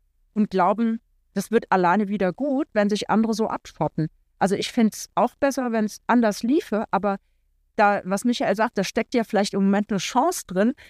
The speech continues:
dass man genau solche Konzepte sich noch mal anschaut und wirklich sagt, wie, dass wir uns mal ein Stück auf uns selbst besinnen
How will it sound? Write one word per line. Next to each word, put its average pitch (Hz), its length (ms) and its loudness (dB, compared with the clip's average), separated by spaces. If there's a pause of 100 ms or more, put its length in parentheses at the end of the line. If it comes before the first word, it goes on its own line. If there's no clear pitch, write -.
(120)
dass 208 160 2
man 220 140 0
genau 208 260 2
solche 208 280 -2
Konzepte - 640 0
sich 190 200 0
noch 175 180 0
mal 175 160 0
anschaut 175 460 0
und 196 160 0
wirklich 220 260 0
sagt, 220 220 0 (340)
wie, 226 280 2
dass 226 180 2
wir 214 80 -2
uns 208 160 -2
mal 208 60 0
ein 202 60 0
Stück - 280 -2
auf 220 100 -2
uns 185 200 -2
selbst 208 340 0
besinnen 170 440 0